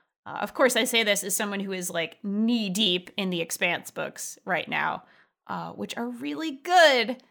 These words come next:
And I do think, uh, the show, I don't, I don't know what I think is better,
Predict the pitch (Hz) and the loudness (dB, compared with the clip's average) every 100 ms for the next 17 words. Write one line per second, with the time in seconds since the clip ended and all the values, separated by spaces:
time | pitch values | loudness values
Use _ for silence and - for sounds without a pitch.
0 | _ _ _ _ 240 254 254 320 311 302 | _ _ _ _ 4 6 6 2 2 2
1 | 269 269 247 233 220 208 208 _ _ - | 0 2 6 6 6 4 0 _ _ -4
2 | 233 240 254 233 277 262 - _ _ _ | -2 0 2 4 6 6 2 _ _ _
3 | _ _ _ _ - 285 349 262 339 302 | _ _ _ _ -8 -4 0 2 2 4
4 | 311 311 262 254 247 220 185 - - | 2 4 0 -2 -6 -4 -4 -4 -10